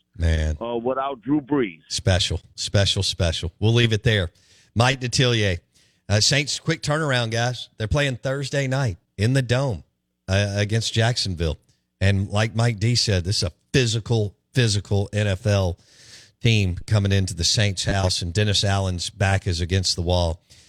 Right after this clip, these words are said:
Speaker 1: I bet Loomis is fit to be tied. Mike D, W W L Radio, T V New Orleans. He joined us on the Farm Bureau Insurance guest line.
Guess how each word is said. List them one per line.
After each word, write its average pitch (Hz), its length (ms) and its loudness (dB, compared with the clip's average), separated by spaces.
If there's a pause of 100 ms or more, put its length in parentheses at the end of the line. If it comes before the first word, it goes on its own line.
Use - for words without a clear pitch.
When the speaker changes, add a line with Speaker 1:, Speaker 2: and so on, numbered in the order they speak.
(240)
Speaker 1:
I 98 100 2
bet 92 180 2
Loomis 92 420 0
is - 100 -4
fit - 240 0
to 90 80 -2
be 82 140 -2
tied. 82 460 0
Mike 156 320 2
D, 139 440 -2
W 160 320 0
W 151 420 -2
L 139 340 -2
Radio, 131 500 -2
T 147 280 -4
V 139 200 0
New 117 180 2
Orleans. 123 480 -2 (340)
He 123 120 4
joined 123 340 2
us 120 300 0
on 117 280 -2
the 104 200 -2
Farm 127 500 -2
Bureau 117 560 2
Insurance 113 720 0
guest 107 360 0
line. 98 280 0